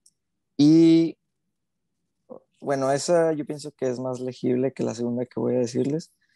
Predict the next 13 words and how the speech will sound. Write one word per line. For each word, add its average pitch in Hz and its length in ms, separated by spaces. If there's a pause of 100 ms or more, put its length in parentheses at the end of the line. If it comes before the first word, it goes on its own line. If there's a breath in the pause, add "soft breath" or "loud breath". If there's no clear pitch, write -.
(440)
Eh, 117 560
yo 160 200 (160)
siempre 156 380
voy 147 160
a 139 40
recomendar, 135 800
siempre, 127 520
siempre, 131 360
siempre, 156 440
para 123 240
esta 123 220
cuestión 131 540
de 131 340